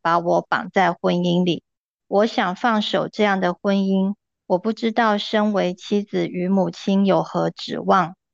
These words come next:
怀老二时，我带老大单独回台居住待产，我独自带孩子外出看医生。我非常害怕别人看我的眼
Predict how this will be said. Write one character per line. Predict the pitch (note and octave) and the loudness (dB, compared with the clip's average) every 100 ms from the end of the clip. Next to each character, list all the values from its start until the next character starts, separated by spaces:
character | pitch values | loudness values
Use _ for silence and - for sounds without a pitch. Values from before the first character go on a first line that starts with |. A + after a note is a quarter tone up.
| _ _ _ | _ _ _
怀 | - G#3+ A#3 | -4 0 0
老 | G#3 | 0
二 | - A3 G3+ | 0 0 0
时， | - - F3 F#3 F#3+ | -4 -6 -4 -4 -2
我 | F3+ E3 | -4 -2
带 | A3+ G#3+ F3+ | 0 0 0
老 | E3 F3+ | -2 -2
大 | G3+ F#3 | 0 0
单 | G3+ G3 | 0 0
独 | G#3 F3+ F3 | 0 -4 -2
回 | F3 F3+ | -2 -2
台 | F#3 F3 | -2 -2
居 | - G3+ G3+ | -2 -4 -2
住 | A#3 F#3+ | 0 0
待 | F#3 F#3+ F3 | 2 0 0
产， | - F3 G#3+ _ _ _ _ | -2 -4 -4 _ _ _ _
我 | F#3 F3+ | -2 0
独 | G3 G3+ | 0 -2
自 | - A3+ | 0 0
带 | A#3 A3 | 2 0
孩 | G3+ F3 | 0 -2
子 | F#3+ F3+ | -2 -2
外 | G#3 G3 | 0 0
出 | F#3+ - G3+ F#3+ | -2 -2 2 0
看 | G3 - G3+ F#3 | -2 -2 0 0
医 | F#3 | -2
生。 | - G3 F#3 G3+ - _ _ - | 0 2 2 0 -6 _ _ -2
我 | F#3 | -2
非 | F#3+ B3+ C4 | 0 0 2
常 | B3 G3 | 0 -2
害 | G#3+ G3 | 0 -2
怕 | G#3+ F#3+ F#3+ | 2 0 0
别 | F3 F3+ | 0 0
人 | F#3 F3 - | 0 0 -2
看 | - G#3 F3 | 0 0 0
我 | D#3+ | -2
的 | E3 | -4
眼 | F3 D#3+ F3 | -4 -6 -8